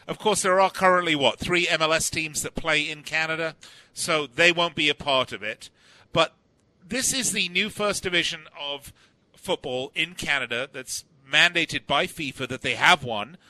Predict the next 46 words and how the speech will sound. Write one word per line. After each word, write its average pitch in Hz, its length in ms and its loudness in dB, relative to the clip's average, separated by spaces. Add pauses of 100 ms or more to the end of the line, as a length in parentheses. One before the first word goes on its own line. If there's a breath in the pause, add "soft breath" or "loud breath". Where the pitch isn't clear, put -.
(160 soft breath)
which - 180 -8
was 139 120 -6
part 151 300 2
of 135 100 -8
the 123 60 -10
bid 143 320 -2
that 117 160 -12
got 123 260 -4
Mexico, 123 600 -2 (280 soft breath)
uh, 131 60 -12
the 120 80 -6
United 123 340 0
States, 127 320 -2
and 127 280 -4
Canada 139 600 4 (280 soft breath)
the 123 100 -8
World 127 260 -4
Cup. 139 240 -4
They 123 120 0
were 120 80 0
required 123 440 0
to 123 100 -8
have 117 220 -2
a 113 40 -12
Division 110 380 -8
One 110 180 -10
program 113 440 -6
of 101 100 -14
their 107 200 -2
own. 117 280 -2 (240 soft breath)
So 139 180 -8
this 139 260 -8
is 135 160 -8
the, 139 80 -14
what 135 300 -4
they've 123 240 0
done. 120 300 -4 (320 soft breath)
But, 180 180 0
Nick, 254 300 -2
one 247 180 0
of 320 60 -2
the 240 80 -6
things 190 320 -4
I 160 120 2
found 147 280 -2
fascinating 120 760 -2